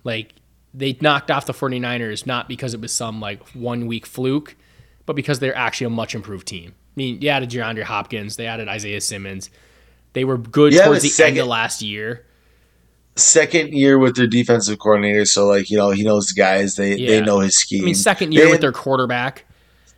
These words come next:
Speaker 1: They added
Speaker 2: Second
Speaker 1: Drake
Speaker 2: year, ju-
Speaker 1: halfway through last year. I mean, it, it's a team that's kinda coming together.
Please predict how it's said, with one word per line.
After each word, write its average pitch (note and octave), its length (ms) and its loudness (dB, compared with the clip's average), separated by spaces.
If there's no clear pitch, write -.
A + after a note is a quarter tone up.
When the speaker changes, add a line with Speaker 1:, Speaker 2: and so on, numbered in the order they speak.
Speaker 1:
They B2+ 160 -2
added C3 260 0
Speaker 2:
Second F#3+ 200 4
Speaker 1:
Drake C3 140 2
Speaker 2:
year, E3+ 120 8
ju- E3 140 4
Speaker 1:
halfway B2 440 0
through B2+ 200 -8
last A2+ 360 -6
year. A2+ 360 -8
I B2 40 -12
mean, C#3 160 -8
it, F#3 180 -10
it's F#3+ 140 -8
a E3+ 40 -2
team G#3 240 -2
that's E3 140 -2
kinda C#3+ 200 -2
coming C3+ 300 -8
together. A2 500 -10